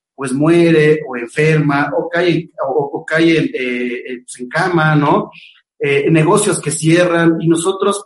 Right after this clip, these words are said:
probablemente podamos entender, ¿no? Porque creo que no, no, no todos lo entendemos al cien.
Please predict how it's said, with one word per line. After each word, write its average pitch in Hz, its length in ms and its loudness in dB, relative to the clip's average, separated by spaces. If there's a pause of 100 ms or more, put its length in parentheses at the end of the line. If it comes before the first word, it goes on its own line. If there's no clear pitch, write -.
(120)
probablemente 185 760 0
podamos 156 480 -2
entender, 147 640 0
¿no? - 340 -12
Porque - 200 -20
creo 147 160 -10
que 147 80 -10
no, 143 260 -4
no, 147 220 -2
no 147 240 0
todos 151 220 0
lo 131 60 -6
entendemos 123 540 -4
al 135 160 -6
cien. 151 500 -2